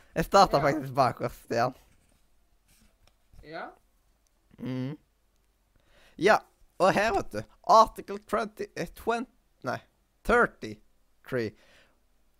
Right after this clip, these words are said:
Speaker 1: When in a public restroom, a bro, wa-, eh, one, stare-, stares straight ahead when using the urinal. Two,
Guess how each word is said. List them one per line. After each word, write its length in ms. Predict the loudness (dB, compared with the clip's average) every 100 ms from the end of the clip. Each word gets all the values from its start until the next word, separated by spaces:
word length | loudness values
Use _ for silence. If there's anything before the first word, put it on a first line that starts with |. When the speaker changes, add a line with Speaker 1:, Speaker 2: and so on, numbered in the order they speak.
| _ _
Speaker 1:
When 380 | 2 4 4 0
in 160 | -6 -4
a 80 | -2
public 500 | 0 -2 -2 -8 -4
restroom, 560 | -4 -4 -8 -10 -10 -8 0
a 100 | 0
bro, 600 | 0 -2 -2 -2 -4 -8 _ _ _ _ _
wa-, 300 | -8 -6 -6
eh, 280 | -4 -4 -2 -6 _ _ _ _
one, 640 | -10 -2 2 2 0 -6 -12 _ _ _ _ _ _
stare-, 680 | -20 -20 _ 0 2 2 -2 -8 _ -20
stares 600 | -4 2 4 4 0 -8 _
straight 720 | -20 -4 2 2 2 -4 -20 -20 -2
ahead 560 | 0 0 0 -2 -4 -20 _
when 420 | -2 0 0 -4 -12 _ _ -10
using 540 | -2 -2 -2 -6 -8 -12
the 340 | -8 -4 -4 -8 _ _ _ _
urinal. 600 | -6 -2 0 -2 -4 -14 -16 _ _ _ _ -10
Two, 340 | -4 -4 -4